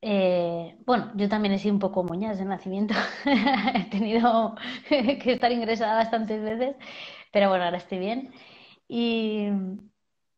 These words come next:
y eso todo empezó ahí. Eh, mi grupo de amigos empezó, eh, a formarse a raíz de la enfermedad, porque,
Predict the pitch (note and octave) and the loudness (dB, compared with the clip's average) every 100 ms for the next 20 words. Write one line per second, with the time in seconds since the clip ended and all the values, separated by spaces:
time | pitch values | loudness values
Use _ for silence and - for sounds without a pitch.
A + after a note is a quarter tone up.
0 | - - D4 C#4 B3+ B3 C#4+ C#4+ C4 C#4+ | -14 -4 -2 4 4 6 4 6 6 4
1 | F4 - - A3+ A3 G#3+ G#3 G3+ G3+ - | 0 -4 -8 -4 -2 -2 0 0 -2 -4
2 | A#3 A3+ A#3 G#3+ A#3+ A#3+ A#3+ A#3+ A#3 A#3 | -4 0 0 2 2 2 2 2 2 0
3 | A#3+ G#3 G#3 G3+ A3 A3+ - - G#3 G3+ | -4 -2 -4 2 4 2 -2 -4 -2 0
4 | G3 G3 G3 G3+ G#3 G#3+ G#3+ G3 F#3 F#3+ | 2 0 0 0 2 0 2 2 2 0
5 | G3+ G3+ G3+ G3+ A3 C#4+ - - G3+ G3+ | 0 0 0 0 2 2 0 -8 -6 -4
6 | F#3+ F#3 F#3 F#3 F#3 - | 0 2 2 0 -2 -8